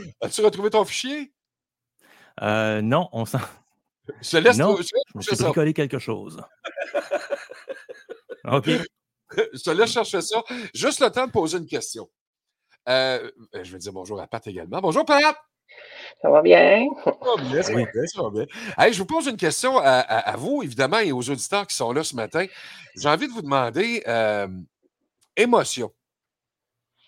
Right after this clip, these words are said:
Speaker 1: Que ce soit, euh, de l'amour, de la haine,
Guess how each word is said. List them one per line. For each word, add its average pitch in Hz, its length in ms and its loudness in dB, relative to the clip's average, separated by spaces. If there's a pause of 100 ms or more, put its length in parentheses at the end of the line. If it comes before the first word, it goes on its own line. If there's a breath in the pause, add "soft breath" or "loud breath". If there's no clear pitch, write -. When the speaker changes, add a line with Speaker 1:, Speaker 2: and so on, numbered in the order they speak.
(300)
Speaker 1:
Que 160 140 -4
ce 170 160 -2
soit, 190 480 -4 (500 soft breath)
euh, 107 200 -2
de 95 120 -6
l'amour, 127 460 0
de 107 120 -6
la 107 200 -4
haine, 120 480 -6